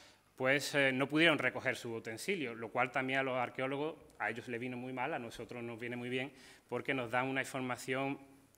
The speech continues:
única, ¿m? Al tener todos esos materiales, eh, in situ y en un muy buen estado de conservación,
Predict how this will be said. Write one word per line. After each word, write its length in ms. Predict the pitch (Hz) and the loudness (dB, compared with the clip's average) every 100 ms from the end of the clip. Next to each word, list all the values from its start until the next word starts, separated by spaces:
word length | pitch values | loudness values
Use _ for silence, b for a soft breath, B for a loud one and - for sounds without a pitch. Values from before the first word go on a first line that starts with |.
| - | 0
única, 440 | 165 139 107 101 - - _ 110 | 4 4 6 4 4 -12 _ -12
¿m? 160 | 113 151 b b b | -10 -12 b b b
Al 160 | - 117 | -2 0
tener 340 | 117 123 131 | 6 6 6
todos 260 | - 131 135 | 4 4 4
esos 200 | 131 127 | 2 2
materiales, 760 | 131 127 127 139 160 170 - - | 2 2 4 4 2 -2 -8 -10
eh, 140 | 127 - | -10 -6
in 140 | 135 | -4
situ 480 | 127 147 143 156 185 B B - | -2 0 0 -2 -4 B B 0
y 140 | 151 | 4
en 100 | 160 | 6
un 80 | 147 | 6
muy 260 | 147 165 160 | 6 6 6
buen 200 | 151 135 | 6 4
estado 300 | - 131 123 | 2 2 4
de 100 | 123 | 0
conservación, 720 | 123 131 127 123 135 139 | -4 -4 -2 -2 -2 -4